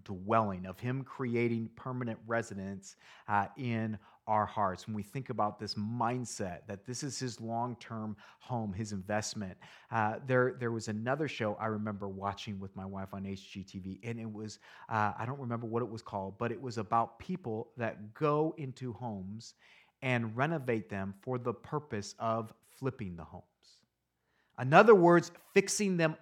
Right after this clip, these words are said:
up for somebody else to purchase. Do you realize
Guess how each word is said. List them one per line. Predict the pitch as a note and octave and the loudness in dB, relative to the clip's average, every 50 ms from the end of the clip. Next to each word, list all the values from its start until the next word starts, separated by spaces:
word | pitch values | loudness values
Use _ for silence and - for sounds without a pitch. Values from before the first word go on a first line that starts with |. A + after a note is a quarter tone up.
| - | 2
up | C#3+ C#3 C#3 C#3 - - - _ _ - | 6 6 6 6 2 -4 -20 _ _ -6
for | C#3+ C#3+ B2+ | -6 -4 -4
somebody | - - - - C#3+ C#3+ C3+ B2+ C#3+ C3 B2+ B2 A#2+ - - | -4 -4 -2 -2 -2 -2 0 0 0 0 0 -2 -6 -6 -6
else | A2+ A2+ A2+ A2+ - - - - _ _ _ _ _ - | -4 -4 -4 -4 -8 -14 -18 -20 _ _ _ _ _ -12
to | A#2+ G2 | -12 -12
purchase. | - - F#2+ E2+ - - - _ _ - - _ _ _ _ _ _ _ _ _ _ _ _ _ _ _ _ - | -10 -12 -12 -12 -14 -18 -20 _ _ -20 -20 _ _ _ _ _ _ _ _ _ _ _ _ _ _ _ _ -4
Do | B2+ B2 | -2 0
you | A#2 A#2+ C#3 E3 F3+ | 0 0 -2 -4 -4
realize | E3 D3 D3 D3 C#3 C#3+ C#3 C3+ C#3 D3 D3 D3 - - | -2 0 2 4 4 4 4 2 2 -2 -6 -10 -14 -20